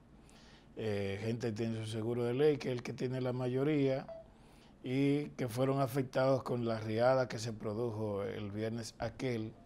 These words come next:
y que hay una disposición del gobierno de concederle hasta cien mil pesos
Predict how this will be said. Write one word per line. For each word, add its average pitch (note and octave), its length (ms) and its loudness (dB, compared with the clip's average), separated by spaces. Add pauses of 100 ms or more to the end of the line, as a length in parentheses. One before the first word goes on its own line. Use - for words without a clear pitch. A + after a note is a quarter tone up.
(540)
y - 80 -8
que A#2+ 100 -2
hay A#2+ 80 6
una C#3 160 4
disposición C3+ 640 2
del B2+ 140 0
gobierno B2 580 2
de A2 760 -2
concederle A#2+ 560 -2
hasta A#2 240 -4
cien G#2 300 -4
mil A#2+ 160 -2
pesos A2 760 -6